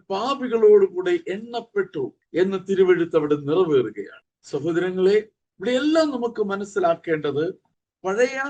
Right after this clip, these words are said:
ഉടമ്പടി യേശുക്രിസ്തുവിലൂടെയാണ് പൂർത്തീകരിക്കപ്പെടുന്നത്. അബ്രാഹത്തിനും ഇസഹാക്കിനും യാക്കോബിനും കൊടുത്ത വാഗ്ദാനം,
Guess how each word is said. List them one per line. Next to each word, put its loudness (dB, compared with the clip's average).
ഉടമ്പടി 0
യേശുക്രിസ്തുവിലൂടെയാണ് 2
പൂർത്തീകരിക്കപ്പെടുന്നത്. -8
അബ്രാഹത്തിനും 2
ഇസഹാക്കിനും -2
യാക്കോബിനും -2
കൊടുത്ത -4
വാഗ്ദാനം, -2